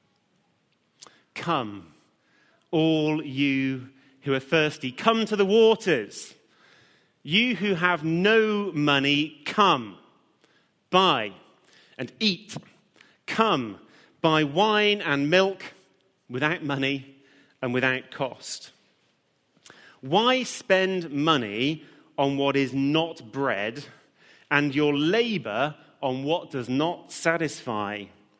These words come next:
Listen, listen to me and eat what is good, and you will delight in the richest of fare. Give ear and come to me. Listen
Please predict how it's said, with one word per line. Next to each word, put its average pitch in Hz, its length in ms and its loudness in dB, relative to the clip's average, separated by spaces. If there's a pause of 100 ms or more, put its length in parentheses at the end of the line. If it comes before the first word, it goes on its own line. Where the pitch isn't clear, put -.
(220)
Listen, 151 760 -2 (1000)
listen 208 560 0
to 160 160 -2
me 113 500 -2 (400)
and 156 300 0
eat 226 420 -4 (120)
what 170 200 0
is 180 220 -2 (140)
good, 156 440 2 (800)
and 127 200 -2
you 180 560 -4
will 156 340 2
delight 139 720 -2
in 120 160 -6
the 120 100 -6
richest 135 720 -8
of 120 120 -6
fare. 107 680 -8 (840)
Give 175 220 2 (100)
ear 143 400 0 (540)
and 131 200 -6
come 202 420 0
to 156 120 -6
me. 113 380 -8 (880)
Listen 127 640 -4